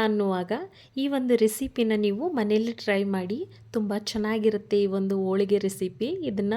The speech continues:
ಸಂಪೂರ್ಣವಾಗಿ ನಾವು ಕ್ಯಾರೆಟಲ್ಲೇ ಮಾಡುವಂಥದ್ದು. ಹತ್ತೇ ನಿಮಿಷದಲ್ಲಿ ಈ ಒಂದು ಹೋಳಿಗೆ ರೆಸಿಪಿನ ನೀವು ಕೂಡ ಮಾಡ್ಬೋದು. ಇದನ್ನ ನಾನು ಇವತ್ತು ನಿಮಗೆ ತಿಳಿಸ್ಕೊಡ್ತೀನಿ. ಅದಕ್ಕೂ ಮುನ್ನ ಯಾರೆಲ್ಲ ನನ್ನ ಚಾನಲ್ನ ಸಬ್ಸ್ಕ್ರೈಬ್ ಮಾಡಿಲ್ಲ,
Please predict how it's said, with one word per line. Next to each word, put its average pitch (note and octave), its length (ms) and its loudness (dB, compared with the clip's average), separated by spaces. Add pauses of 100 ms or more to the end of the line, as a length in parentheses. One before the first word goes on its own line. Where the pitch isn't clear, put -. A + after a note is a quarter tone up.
(140)
ಸಂಪೂರ್ಣವಾಗಿ G#3+ 840 -2
ನಾವು F#3+ 180 -2 (200)
ಕ್ಯಾರೆಟಲ್ಲೇ G3+ 520 0 (100)
ಮಾಡುವಂಥದ್ದು. F#3 680 0 (680)
ಹತ್ತೇ C4+ 340 -2 (100)
ನಿಮಿಷದಲ್ಲಿ B3+ 580 0
ಈ A3 40 2 (120)
ಒಂದು A3 240 0 (240)
ಹೋಳಿಗೆ A#3 400 6
ರೆಸಿಪಿನ G#3+ 580 0
ನೀವು G3+ 180 0 (140)
ಕೂಡ G#3+ 100 2 (160)
ಮಾಡ್ಬೋದು. F#3 460 -4 (460)
ಇದನ್ನ A#3 360 0
ನಾನು A3+ 240 -2
ಇವತ್ತು G#3 320 -2
ನಿಮಗೆ G3 200 0 (100)
ತಿಳಿಸ್ಕೊಡ್ತೀನಿ. F#3 720 -4 (480)
ಅದಕ್ಕೂ B3 320 -4
ಮುನ್ನ D4 160 -2 (160)
ಯಾರೆಲ್ಲ B3 300 2 (120)
ನನ್ನ B3 220 0
ಚಾನಲ್ನ A3 360 4 (100)
ಸಬ್ಸ್ಕ್ರೈಬ್ G3+ 500 -2
ಮಾಡಿಲ್ಲ, F#3+ 240 0